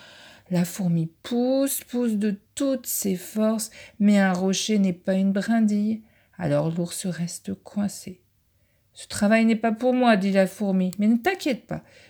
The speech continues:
je vais trouver un animal plus gros et plus fort. » Aussitôt, la fourmi grimpe sur une branche et appelle à l'aide. « Vite, l'ours est coincé, un rocher est tombé et l'air va lui manquer. »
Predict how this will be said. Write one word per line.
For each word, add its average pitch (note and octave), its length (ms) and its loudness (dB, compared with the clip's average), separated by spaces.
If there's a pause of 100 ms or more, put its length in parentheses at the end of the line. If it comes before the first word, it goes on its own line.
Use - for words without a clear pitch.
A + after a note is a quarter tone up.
je - 100 -4
vais G#3+ 80 2
trouver B3 220 2
un A3+ 120 6
animal G3+ 500 4
plus C#3+ 260 -6
gros E3+ 500 0
et - 80 -8
plus - 320 -16
fort. » - 640 -8 (460)
Aussitôt, A3 560 -4
la C#3+ 160 -10
fourmi A3 460 2
grimpe C#3+ 420 -6
sur B3 340 -6
une D3 200 -2
branche - 760 -8
et G3+ 160 2
appelle G3 300 -2
à E3 100 0
l'aide. « D3 400 -8 (800)
Vite, G#4+ 600 2
l'ours G4 320 2
est G#4 120 0
coincé, G#4 360 0 (340)
un F4+ 120 2
rocher F4+ 400 2
est F#4+ 100 -8
tombé F#4+ 260 0
et E4+ 340 2
l'air F#4+ 260 0
va F4+ 120 8
lui F#4 160 -2
manquer. » F4+ 640 -2